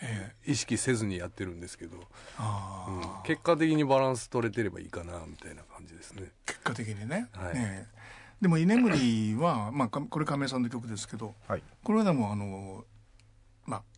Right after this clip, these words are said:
Speaker 1: らしい感じで書いたのかなとか。
Speaker 3: うん。あ、そうですね。まあ、
Speaker 1: ええ。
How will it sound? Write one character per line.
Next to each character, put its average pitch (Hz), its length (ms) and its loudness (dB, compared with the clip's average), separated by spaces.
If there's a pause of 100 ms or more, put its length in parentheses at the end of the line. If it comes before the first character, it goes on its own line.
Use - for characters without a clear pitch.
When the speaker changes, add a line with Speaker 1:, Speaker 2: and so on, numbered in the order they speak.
(200)
Speaker 1:
ら 123 140 -2
し 139 500 0
い 113 80 -6
感 123 380 0
じ 113 320 -2
で 117 160 -2
書 - 120 -2
い 117 60 0
た 104 120 -2
の 98 100 -6
か 107 100 -8
な 104 120 -6
と - 140 -14
か。 - 400 -12
Speaker 3:
う 107 40 -2
ん。 104 60 0
あ、 92 40 2
そ 117 180 -4
う - 40 -10
で - 60 -14
す - 100 -10
ね。 135 60 -2
ま 120 140 0
あ、 - 60 0
Speaker 1:
え 113 220 0
え。 98 240 -4